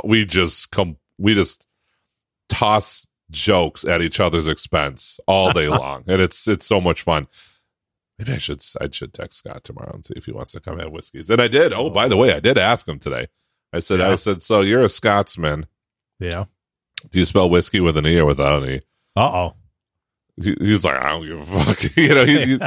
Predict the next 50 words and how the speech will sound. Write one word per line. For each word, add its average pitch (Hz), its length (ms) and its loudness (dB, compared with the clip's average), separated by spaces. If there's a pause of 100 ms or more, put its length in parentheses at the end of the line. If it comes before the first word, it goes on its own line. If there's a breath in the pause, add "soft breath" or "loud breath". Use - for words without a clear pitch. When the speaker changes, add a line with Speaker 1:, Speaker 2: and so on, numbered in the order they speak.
Speaker 2:
<laughs> 135 120 -18
Speaker 1:
no, 151 240 6
he 139 100 4
goes, 143 200 4
"Usually," 147 400 4
he 139 60 2
goes, 127 180 4
"I 127 120 6
know, 139 220 4
and, 120 160 0
you 127 140 -2
know, 101 80 4
it's, 98 240 -6
it's, 92 260 -10
if 92 160 -6
it's 82 140 -8
Scottish, 117 440 4
you 104 120 2
know, 92 140 4
we 98 100 2
just, 87 400 -8
we'd 85 260 -4
put 104 140 4
without 95 340 4
the - 80 -6
E." 82 260 0
He 98 140 -6
goes, 78 160 -4
"So 82 100 -2
I 95 120 4
guess 87 260 0
that's 87 180 0
Speaker 2:
Yeah. 90 120 -6
Speaker 1:
the 87 80 -2
way 80 160 0
I 76 80 0
would 67 160 -10
spell 98 360 2
it." 71 100 -6
He 80 100 -4
goes, 73 240 -6
"But," 73 200 -8
he 73 60 -12
goes, 64 160 -12
"That, 71 240 -12
that - 120 -12
Speaker 2:
Yeah. 87 80 -8
Speaker 1:
doesn't - 280 -12
really - 200 -16
matter." - 220 -20